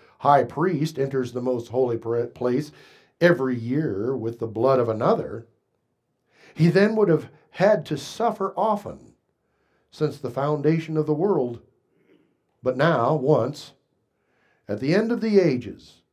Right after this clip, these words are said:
he has appeared to put away sin by the sacrifice of himself.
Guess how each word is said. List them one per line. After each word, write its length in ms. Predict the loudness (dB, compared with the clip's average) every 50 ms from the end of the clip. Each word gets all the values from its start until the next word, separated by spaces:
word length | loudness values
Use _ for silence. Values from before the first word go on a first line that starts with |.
| _ _ _ _ _ _ _ _ _ _ _ _ _ _ _
he 140 | _ -8 -8
has 100 | -8 -8
appeared 640 | -10 -10 -8 -6 -4 -2 0 0 0 -2 -4 -6 -10 _ _ _ _ _ _ _ _ _ _
to 80 | -20 -20
put 220 | -6 -2 0 0
away 280 | 2 4 6 6 6 6
sin 640 | 4 0 0 0 0 2 0 0 -4 -6 -6 -10 _ _ _ _ _ _ _ _ _ _ _ _ _ _ _ _ _ _ _ _
by 200 | -8 -4 -4 -2
the 120 | -2 -4 -6
sacrifice 840 | -8 -2 0 2 2 2 0 -6 -10 -8 -4 -2 -2 -2 -2 -4
of 80 | -6 -6
himself. 800 | -6 -6 -8 -6 -2 0 2 2 0 -2 -10 -18 -20 -20 _